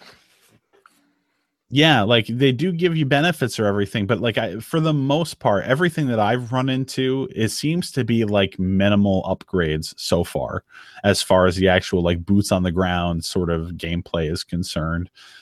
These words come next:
Um, I haven't been getting slayed in any of the matches that I've been playing personally, where I feel like it's just been totally unfair because I feel like I'm, like, outgunned or whatever.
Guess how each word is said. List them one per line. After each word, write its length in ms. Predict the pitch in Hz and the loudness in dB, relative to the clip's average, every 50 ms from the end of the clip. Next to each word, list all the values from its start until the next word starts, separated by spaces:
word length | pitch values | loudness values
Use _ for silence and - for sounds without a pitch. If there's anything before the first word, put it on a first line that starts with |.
| _ _ _ _ _ _ | _ _ _ _ _ _
Um, 320 | 95 90 90 87 87 85 - | -2 2 2 2 2 0 0
I 160 | 104 117 131 | 2 2 2
haven't 360 | 131 143 143 143 139 139 120 | 2 2 2 4 4 4 2
been 180 | 117 120 113 104 | 2 2 2 2
getting 260 | 107 110 107 104 101 | 4 4 4 2 0
slayed 420 | - - - - 101 98 98 101 95 | -2 -4 -4 -2 0 2 2 2 2
in 140 | 95 92 | 2 -2
any 240 | 92 92 92 92 95 | -2 -4 -2 -2 -2
of 80 | 90 87 | -4 -4
the 80 | 90 | -4
matches 400 | 87 90 90 90 92 - - 90 | -4 -2 -2 -2 -4 -4 -6 -6
that 120 | 90 - - | -6 -6 -6
I've 320 | 78 87 90 107 123 120 | -6 -2 0 0 0 0
been 200 | - 151 151 139 | -2 -4 -4 -4
playing 340 | 143 - 147 151 156 156 143 | -2 -2 0 0 2 0 -2
personally, 520 | - - - 123 127 - - 139 135 135 131 | -2 -2 -2 -2 -2 -2 -4 -4 -2 -2 0
where 180 | 113 101 101 | 0 2 2
I 80 | 98 98 | 2 2
feel 280 | - - - 113 107 101 | 0 0 -2 0 2 2
like 180 | 98 92 - | 2 2 0
it's 120 | 98 92 - | -2 -2 -2
just 200 | 98 92 - - | -4 -6 -4 -6
been 100 | 95 82 | -8 -4
totally 380 | - 107 98 92 90 90 92 | 0 0 0 2 2 0 0
unfair 400 | 90 87 87 - - 98 92 87 | 0 -2 -2 -2 0 0 0 0
because 240 | 90 87 - 87 82 | -2 -4 -6 -4 -4
I 80 | 87 82 | -4 -6
feel 240 | - - 101 98 | -6 -4 -2 0
like 200 | 95 90 90 - | 0 0 -2 -2
I'm, 140 | 92 90 90 | -2 -2 0
like, 240 | 90 90 90 85 - | 0 0 0 -2 -4
outgunned 500 | - 101 95 92 87 87 87 90 110 113 | -2 -2 0 0 0 -2 0 0 0 0
or 100 | 101 85 | 0 0
whatever. 460 | 82 82 82 85 85 80 82 80 85 | 0 0 2 2 0 0 0 -2 -4